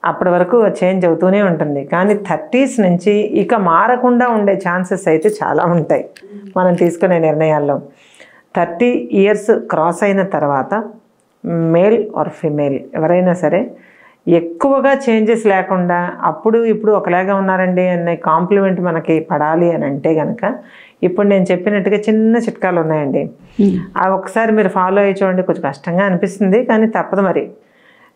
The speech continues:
Speaker 1: హెల్త్ గురించి, కాంప్లిమెంట్ల గురించి, తర్వాత మనని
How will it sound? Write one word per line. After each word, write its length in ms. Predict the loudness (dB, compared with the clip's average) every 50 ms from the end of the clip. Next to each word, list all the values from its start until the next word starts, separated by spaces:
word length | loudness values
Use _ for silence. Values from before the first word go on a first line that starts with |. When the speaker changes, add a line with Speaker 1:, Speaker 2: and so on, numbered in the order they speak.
| -6 -2
Speaker 1:
హెల్త్ 200 | -2 0 2 2
గురించి, 380 | 2 2 2 2 0 0 -2
కాంప్లిమెంట్ల 640 | -2 0 0 0 0 0 0 0 0 0 0 0 2
గురించి, 340 | 2 2 0 0 0 -2 0
తర్వాత 300 | 0 0 0 0 0 0
మనని 960 | -2 0 0 0 0 2 2 2 2 0 0 0 0 0 0 -2 -4 -6